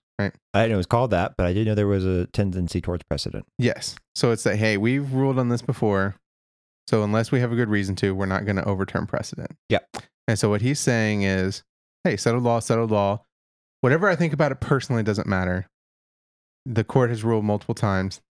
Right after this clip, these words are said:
Speaker 1: that abortion is legal, constitutionally protected.
Speaker 2: Yeah.
Speaker 1: And it's settled law."
Speaker 2: Yep. Settled law.
Speaker 1: However,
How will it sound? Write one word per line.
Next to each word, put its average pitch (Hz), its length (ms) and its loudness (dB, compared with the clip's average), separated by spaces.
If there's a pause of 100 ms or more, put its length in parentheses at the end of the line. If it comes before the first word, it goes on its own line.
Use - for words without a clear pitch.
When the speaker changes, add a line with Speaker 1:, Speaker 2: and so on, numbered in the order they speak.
Speaker 1:
that 107 120 0
abortion 101 400 -2
is 95 100 -4
legal, 95 440 -2 (200)
constitutionally - 600 -4
protected. - 560 -6 (140)
Speaker 2:
Yeah. 127 180 0 (600)
Speaker 1:
And 92 380 -2 (160)
it's 110 160 -4
settled 90 260 -2
law." - 200 -6 (680)
Speaker 2:
Yep. 110 240 0 (220)
Settled 120 180 0
law. - 160 -6 (320)
Speaker 1:
However, 127 460 0